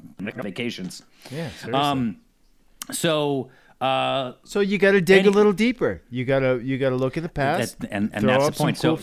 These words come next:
Speaker 2: photos.
Speaker 1: Right. So I, so I pulled up the picture of me on the Tonight Show, and I'll tell you two, two cool stories about, about that.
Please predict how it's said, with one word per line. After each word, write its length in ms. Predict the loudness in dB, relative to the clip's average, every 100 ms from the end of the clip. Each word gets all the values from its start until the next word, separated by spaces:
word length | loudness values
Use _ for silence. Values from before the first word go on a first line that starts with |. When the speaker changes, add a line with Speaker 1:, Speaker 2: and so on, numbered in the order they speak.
| -2
Speaker 2:
photos. 380 | -2 -4 -8 -14 _ _ -8
Speaker 1:
Right. 260 | -4 -2 -2
So 180 | 0
I, 60 | 0
so 160 | 0 -2
I 60 |
pulled 220 | -2 -2
up 100 | -2
the 60 | -4
picture 340 | -4 -4 -2
of 80 | -2
me 140 | 0 -2
on 80 |
the 60 | -4
Tonight 300 | -4 -4 -2
Show, 280 | -4 -4 -2
and 280 | -2 -2 -2
I'll 140 | -4
tell 160 | -2 -4
you 80 |
two, 360 | -2 0 -2 -2 _ _
two 200 | -6 -4
cool 180 | -2 -2
stories 420 | -2 -2 0 -2
about, 400 | -2 0 0 -4 -10 -20 -16 -8
about 300 | -4 -2 -2
that. 340 | -2 -2 -8